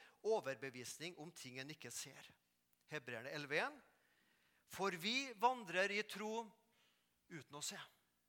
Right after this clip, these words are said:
Andre Korinterne fem sju. Men vi er likevel salige,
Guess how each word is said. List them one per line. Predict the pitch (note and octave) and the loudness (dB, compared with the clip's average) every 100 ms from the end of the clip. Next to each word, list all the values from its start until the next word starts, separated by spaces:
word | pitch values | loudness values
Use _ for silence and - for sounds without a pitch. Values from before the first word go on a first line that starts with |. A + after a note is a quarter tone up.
| _ _ - | _ _ -8
Andre | D#3+ B2+ B2+ | -6 -6 -6
Korinterne | D3+ C3+ A#2 A#2+ A2+ B2 A#2+ _ - | -6 -6 -8 -10 -8 -8 -8 _ -16
fem | - A#2+ A#2 - _ | -8 -8 -8 -18 _
sju. | - - - _ _ _ _ _ _ _ _ _ _ _ _ _ _ _ _ _ _ _ _ _ - | -10 -10 -12 _ _ _ _ _ _ _ _ _ _ _ _ _ _ _ _ _ _ _ _ _ -2
Men | G#3 | 0
vi | G#3 | 2
er | B3+ | 0
likevel | C#4 A#3 B3+ | 0 4 6
salige, | - D4+ B3+ G#3 | 8 8 10 8